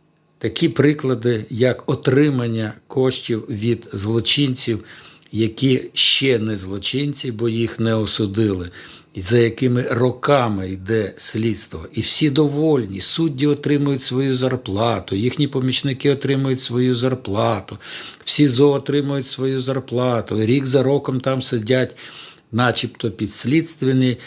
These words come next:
які вже п'ять разів розвелися своїми дружинами, те майно перейшло тим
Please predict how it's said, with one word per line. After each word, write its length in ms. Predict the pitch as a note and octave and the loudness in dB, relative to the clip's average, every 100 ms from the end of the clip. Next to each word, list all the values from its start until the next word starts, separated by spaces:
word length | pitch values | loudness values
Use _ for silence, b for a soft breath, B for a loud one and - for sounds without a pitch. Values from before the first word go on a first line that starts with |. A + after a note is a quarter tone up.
| B A#2+ | B 2
які 340 | B2+ C#3 C#3+ | 2 4 2
вже 240 | B2 C3+ | 4 2
п'ять 500 | B2+ A#2+ C#3 F3 F#3+ | 0 0 0 2 0
разів 540 | F#3 F#3 D#3+ C#3+ A2 G#2 | 0 0 0 0 0 0
розвелися 840 | A#2 G#2+ A#2+ D#3+ D3+ C#3 - B2+ B B B | -2 0 2 2 2 0 -2 -4 B B B
своїми 540 | - A2 B2+ C3+ B2+ A2+ | -10 0 2 4 2 0
дружинами, 880 | A#2+ A#2 A2+ E3 D3 C#3+ C3+ C3+ C3 | 0 0 2 2 4 2 0 -2 0
те 160 | C#3+ | 2
майно 420 | C#3 C3+ C3 C3 A#2+ | 2 2 2 0 0
перейшло 640 | B2 A2+ A2+ B2 B2 A#2 B B B - | 0 0 -2 -2 0 0 B B B 4
тим 280 | C3 A#2+ | 4 4